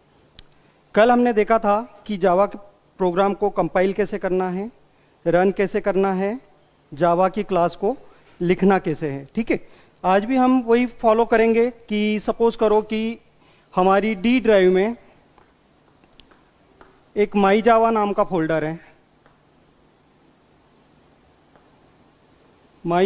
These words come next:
Java नाम का फोल्डर है, हमारे सारे प्रोग्राम My Java नाम के फोल्डर में, My Java ड्राइव में स्टोर होंगे। ठीक है, कल हमने एक प्रोग्राम लिखा था क्लास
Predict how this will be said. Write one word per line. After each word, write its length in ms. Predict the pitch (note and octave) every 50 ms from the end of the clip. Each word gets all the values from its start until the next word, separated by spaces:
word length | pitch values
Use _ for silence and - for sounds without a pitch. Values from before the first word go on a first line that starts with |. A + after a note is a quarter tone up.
| G#3
Java 300 | F3+ G3 F#3 F#3 F#3 F#3
नाम 180 | F#3 F3+ F3 F3+
का 100 | - F#3
फोल्डर 380 | F3+ - F3+ E3 E3 E3+ E3+ E3
है, 340 | E3+ F3 G#3 - - - - _ _ -
हमारे 300 | F#3+ G3 G#3+ A#3 A#3+ C4+
सारे 240 | - B3+ A3 A3+ A#3
प्रोग्राम 460 | A3+ A3 A3 G#3 F#3 G3+ G#3 G#3+ A3+ A#3+ - - - -
My 160 | F3 F3 F#3 G3+
Java 260 | G3+ G3+ G3 F#3+ G3 G3+
नाम 220 | G3 F#3 F#3 F#3
के 100 | F3 F#3+
फोल्डर 400 | E3 E3 G3 F#3+ G3+ G3+ G3 F#3
में, 160 | F3 E3+ F3
My 180 | F3+ F3+ F3 F3 F#3
Java 360 | E3+ F#3+ F3+ F3 F#3+ G#3 B3+ C4+ - - - - - _ - D#3
ड्राइव 320 | C#3+ F3 F#3 F#3 F#3+ F#3
में 160 | F#3 A3 C#4+ - - - - _ - C#4
स्टोर 320 | - - - A#3+ G#3 E3+
होंगे। 340 | D3+ C#3+ C3 A#2+ C3 C3+ B2+ _ -
ठीक 140 | B3 D4 -
है, 180 | A3 D3+ - - - - _ - - - _ _ -
कल 140 | A#3+ B3 C#4
हमने 260 | C#4+ C#4+ C#4 C4+ C#4
एक 120 | C#4 - -
प्रोग्राम 400 | A#3+ A#3+ A#3+ A3 A#3+ C4+ C#4 C4+
लिखा 220 | A#3 G3+ - G3+
था 200 | G3+ G3+ G#3 A3+ C#4 C4+ - - - - - - - - - - - _ _ _ _ _ _ _ _ _ _ _ _ _ _ _ _ _ _ _ _ _ _ _ _ _ _ _ _ _ _ _ _ _ _ _ _ _ _ _ _ _ _ _ _ - _ _ _ _ _ _ _ - _ _ _ -
क्लास 460 | G3+ G#3+ A3+ G#3 F#3+ G3 A3+ A#3 -